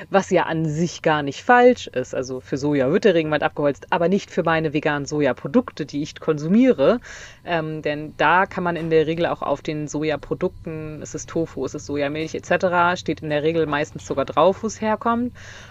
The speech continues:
Und wenn ihr da mal raufschaut, in der Regel wird da draufstehen, Deutschland, Frankreich, Kanada, sowas in die Richtung und nicht frisch aus dem Regenwald.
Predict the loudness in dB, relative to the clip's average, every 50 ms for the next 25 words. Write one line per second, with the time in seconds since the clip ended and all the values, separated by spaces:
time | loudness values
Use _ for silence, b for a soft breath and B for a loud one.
0 | B B B -4 -2 -2 -2 -2 0 2 2 4 4 2 2 2 0 2 4 2
1 | 2 2 0 -2 -2 -2 -2 -2 -4 -4 -4 -2 -2 -2 -2 0 -2 -2 -2 -2
2 | -2 -2 -2 -2 -2 -2 -2 -2 -2 0 0 0 0 0 0 -2 -2 -2 -2 -6
3 | -8 -6 -6 -6 -6 -4 -2 -2 -2 0 -2 -6 -4 -4 -2 0 0 0 2 4
4 | 4 4 2 2 -2 -8 -18 -20 -20 -20 _ -18 -12 -8 -2 -2 -2 -2 -2 -4
5 | -8 -8 -6 -4 -6 -6 -2 0 0 0 0 -4 -6 -8 -8 -6 -2 -2 -2 -2
6 | -4 -10 -16 -18 -20 -20 -20 -20 -16 -8 -4 -4 -2 -2 -2 -2 -2 -2 -2 0
7 | 0 0 0 -2 -4 -2 0 0 0 0